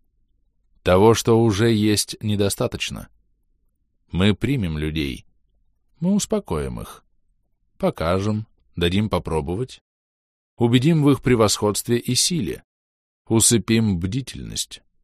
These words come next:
О, да. Я предвкушающе улыбнулся. Мы примем гостей.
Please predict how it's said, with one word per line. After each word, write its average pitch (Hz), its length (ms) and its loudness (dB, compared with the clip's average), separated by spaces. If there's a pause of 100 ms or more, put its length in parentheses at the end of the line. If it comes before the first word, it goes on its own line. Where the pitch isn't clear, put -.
(240)
О, 90 340 -6
да. 58 400 -10 (920)
Я 98 200 0
предвкушающе 90 880 -4
улыбнулся. 90 640 -4 (680)
Мы 190 200 0
примем 98 520 -2
гостей. 67 600 -8